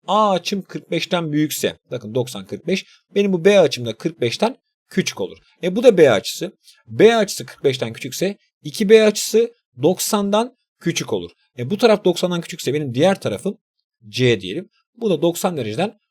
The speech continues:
büyük olmak zorunda kalır. Normalde doksan olsaydı Pisagor yapardım. Yani üçün karesi dokuz artı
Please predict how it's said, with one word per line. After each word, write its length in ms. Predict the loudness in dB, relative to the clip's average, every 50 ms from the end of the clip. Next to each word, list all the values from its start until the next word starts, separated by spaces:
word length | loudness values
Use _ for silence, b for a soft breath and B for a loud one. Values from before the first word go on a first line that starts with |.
| _ _
büyük 560 | -12 -6 -2 2 2 2 2 2 -2 _ _
olmak 340 | -12 -12 -12 -14 -18 -20 _
zorunda 580 | -8 -4 -4 -4 -2 -2 -2 -2 -2 -4 -8 _ _ _ _
kalır. 240 | -6 -6 -6 -6 -6 _ _ _ _ _ -2
Normalde 720 | 0 2 2 2 0 0 0 0 2 2 2 0 4 6
doksan 480 | 4 4 4 0 -4 -2 -2 -2 -2 -8 _
olsaydı 720 | 0 2 2 2 2 0 2 2 4 4 4 0 -4 -8 -10 _ _ _ _ _ _ _ _ _ _ _ _ _ _ _ _ _ _
Pisagor 380 | -12 -8 2 2 4 4 4 4
yapardım. 540 | 2 0 -2 -6 -8 -8 -8 -12 -14 -14 _ _ _
Yani 400 | -10 -8 -8 -8 -10 -12 -14 b b b b b b _ -12
üçün 280 | -10 -6 -4 -4 -4
karesi 440 | -2 0 0 0 0 -2 -4 -2 -2
dokuz 360 | -2 -2 -2 -6 -10 -12 -10 _
artı 460 | -4 -2 -2 -4 -6 _ -10 -10 -10